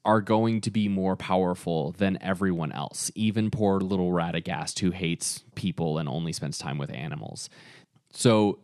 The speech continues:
so talking about power has to be viewed through that lens. When Gandalf rises up and the clouds turn dark and, and he, his voice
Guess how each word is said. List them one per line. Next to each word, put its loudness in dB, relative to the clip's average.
so 2
talking 2
about 0
power 2
has 0
to -8
be 0
viewed -4
through -2
that -4
lens. -8
When 6
Gandalf 2
rises 2
up -2
and -6
the 0
clouds 2
turn -4
dark -2
and, -4
and -6
he, -2
his 2
voice 0